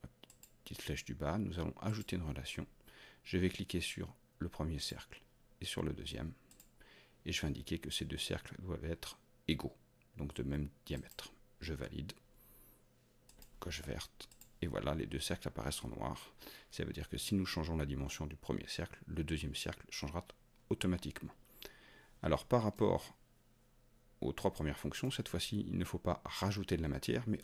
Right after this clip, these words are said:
enlever la matière. Donc fonction, ce n'est plus du bossage extrusion, c'est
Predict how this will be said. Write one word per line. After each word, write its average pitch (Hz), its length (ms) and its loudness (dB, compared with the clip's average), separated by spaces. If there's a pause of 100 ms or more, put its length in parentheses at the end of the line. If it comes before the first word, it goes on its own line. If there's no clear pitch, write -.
enlever 110 360 6
la 69 120 0
matière. - 560 -8 (200)
Donc - 220 -4
fonction, - 540 -2 (640)
ce - 120 -4
n'est 69 120 2
plus - 160 -8
du 85 100 -2
bossage 78 320 0
extrusion, 73 540 -2
c'est - 360 0